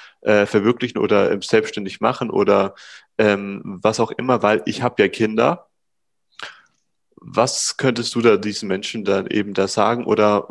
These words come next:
fangen wir erstmal da an, wie war das da bei dir gewesen? Also s-, erzähl mir nochmal so ein kleines Vorher-Nachher-Bild,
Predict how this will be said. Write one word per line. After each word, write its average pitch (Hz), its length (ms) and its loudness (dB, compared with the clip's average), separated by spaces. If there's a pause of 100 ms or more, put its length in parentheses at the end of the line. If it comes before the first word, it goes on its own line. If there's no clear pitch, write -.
fangen 139 260 0
wir 139 60 6
erstmal 123 340 2
da 110 160 4
an, 117 240 -2
wie 113 160 0
war 110 140 4
das 107 180 0
da 98 200 2
bei 98 120 2
dir 98 220 2
gewesen? - 400 -2
Also 101 100 -8
s-, - 220 -6
erzähl 117 360 0
mir 123 100 -2
nochmal 120 240 -4
so - 120 -6
ein 110 60 -2
kleines 110 360 -2
Vorher-Nachher-Bild, 123 1000 2